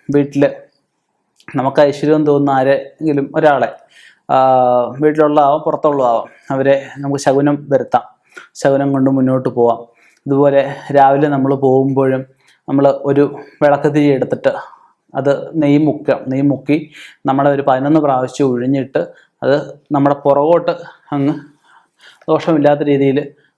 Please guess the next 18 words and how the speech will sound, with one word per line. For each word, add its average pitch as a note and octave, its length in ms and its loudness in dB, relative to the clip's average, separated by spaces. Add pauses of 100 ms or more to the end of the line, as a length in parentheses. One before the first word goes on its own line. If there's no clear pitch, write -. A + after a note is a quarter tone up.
(120)
ആർക്കും C#3 260 0 (320)
തുണിയിലോ D3+ 440 4
മറ്റൊന്നും C#3 320 -2 (520)
പിടിക്കത്തില്ല, C#3 540 0
അല്ല B2+ 120 0
നമ്മുടെ C3+ 220 -2
വീട്ടിനൊന്നും C#3 380 -2
പിടിക്കത്തില്ല C3+ 400 0
എന്ന C3 120 0
രീതിയിൽ C3 240 -2
പുറകോട്ട് C#3 340 0 (260)
എവിടെയെങ്കിലും C#3 340 -2
വിജനമായ C3+ 340 -2
സ്ഥലത്തേക്ക് C3 440 -2
അങ്ങ് B2+ 160 -6
കളഞ്ഞിട്ട് B2+ 420 -2 (420)
പുറകോട്ട് D3 300 2 (100)
നോക്കാതെ C3+ 360 0